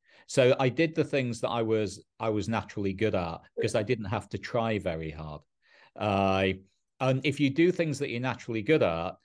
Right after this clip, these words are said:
then you will become very good at them, uh, after you've done them for ten thousand years or twenty thousand, ten thousand hours or twenty thousand hours, whatever it is.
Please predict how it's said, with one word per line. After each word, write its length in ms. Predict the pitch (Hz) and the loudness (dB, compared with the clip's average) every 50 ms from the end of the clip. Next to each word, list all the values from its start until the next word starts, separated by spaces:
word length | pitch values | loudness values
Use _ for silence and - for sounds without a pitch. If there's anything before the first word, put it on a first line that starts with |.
| _ _ _ _ _ - | _ _ _ _ _ -2
then 200 | 117 120 123 117 | 0 0 2 2
you 140 | 117 113 | 0 2
will 260 | 110 120 123 120 117 98 | 4 6 6 6 6 4
become 400 | 117 107 - - 113 110 101 90 | 2 -4 0 -2 -2 -2 -2 -2
very 320 | 98 110 107 107 107 104 | 0 0 0 0 0 -2
good 200 | 104 104 98 87 | -2 -4 -4 -4
at 160 | 92 - - | -4 -8 -6
them, 280 | 90 87 85 85 85 - _ _ _ _ _ | -8 -8 -8 -8 -10 -14 _ _ _ _ _
uh, 180 | - 117 110 107 - | -10 -8 -8 -4 -4
after 260 | 107 104 - - 110 | -6 -6 -4 -4 -6
you've 100 | 101 - _ _ _ _ - | -6 -6 _ _ _ _ -6
done 240 | - 110 101 98 95 | -2 0 0 2 2
them 160 | 95 95 92 | 0 -2 -2
for 120 | 90 - 95 | -4 -8 -8
ten 240 | - 107 95 92 | -6 -4 -4 -4
thousand 640 | 90 98 95 90 82 - _ - - 95 90 90 87 | -4 -4 -4 -6 -6 -8 _ -16 -10 -8 -8 -6 -6
years 420 | 92 92 92 92 90 90 87 90 | -6 -6 -6 -4 -6 -8 -8 -8
or 100 | 87 85 | -10 -12
twenty 340 | - - 92 90 90 - 90 | -10 -10 -10 -10 -10 -12 -10
thousand, 320 | 90 92 92 92 98 - - - _ _ | -8 -6 -6 -6 -8 -10 -16 -20 _ _
ten 220 | - - 123 110 95 | -4 -2 -2 -2 0
thousand 360 | 107 104 101 92 95 95 95 | -2 -2 -2 -2 -2 -4 -4
hours 300 | 95 92 95 92 90 - | -4 -4 -4 -6 -6 -8
or 60 | 92 | -10
twenty 300 | 92 - 95 92 - 98 | -8 -8 -8 -8 -8 -10
thousand 300 | 90 95 90 90 98 90 | -10 -8 -8 -8 -8 -8
hours, 180 | 90 90 - 92 | -10 -10 -10 -10
whatever 320 | 90 87 92 90 - 90 | -10 -10 -10 -10 -10 -14
it 100 | 85 90 | -12 -10
is. 260 | 101 98 95 92 - | -10 -10 -10 -12 -14